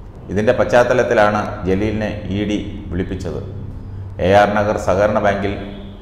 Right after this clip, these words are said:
കുഞ്ഞാലിക്കുട്ടിക്ക് മുന്നൂറ് കോടി രൂപയുടെ കള്ളപ്പണം ഉണ്ടെന്നാണ് ജലീൽ പറയുന്നത്. ബാങ്ക് സെക്രട്ടറി ഹരികുമാർ കുഞ്ഞാലിക്കുട്ടിയുടെ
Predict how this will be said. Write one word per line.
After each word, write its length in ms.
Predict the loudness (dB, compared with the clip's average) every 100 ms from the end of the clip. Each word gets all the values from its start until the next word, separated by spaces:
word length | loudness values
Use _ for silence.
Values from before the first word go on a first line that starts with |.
| -16 -6
കുഞ്ഞാലിക്കുട്ടിക്ക് 680 | 0 6 6 6 2 2 2 0
മുന്നൂറ് 340 | 2 2 4 4
കോടി 200 | 4 4
രൂപയുടെ 400 | 2 4 6 4 2
കള്ളപ്പണം 360 | 2 2 0 -2
ഉണ്ടെന്നാണ് 400 | -2 0 0 0 -4 -4 -2
ജലീൽ 260 | 0 0 0
പറയുന്നത്. 380 | -2 -2 -4 -6 -10 -12 -14 -14 -14 -12 -10 -8 0
ബാങ്ക് 260 | 2 2 0 -2
സെക്രട്ടറി 420 | -2 -2 -2 0
ഹരികുമാർ 400 | 2 2 2 2 2 2
കുഞ്ഞാലിക്കുട്ടിയുടെ 720 | 6 6 4 2 2 2